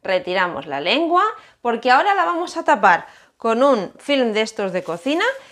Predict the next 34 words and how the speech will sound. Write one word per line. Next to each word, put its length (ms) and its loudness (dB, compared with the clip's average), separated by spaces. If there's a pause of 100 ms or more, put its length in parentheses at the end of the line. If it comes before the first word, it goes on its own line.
y 120 -2
la 100 6
vamos 320 0
a 100 0
dejar 500 0
en 200 -2
el 120 -2
frigorífico 800 0
por 200 4
un 160 -2
periodo 400 2
mínimo 420 0
de 140 2
tres 280 -2
horas, 440 -6 (260)
porque 300 2
así 240 0
después, 420 -2
con 140 -4
el 100 -4
contraste 460 -2
térmico 500 -2
del 180 -4
frío 300 0
al 140 0
calor, 340 0 (240)
nos 260 -2
van 220 2
a 80 -6
quedar 320 0
con 160 0
un 100 0
buen 200 0
copete. 500 -4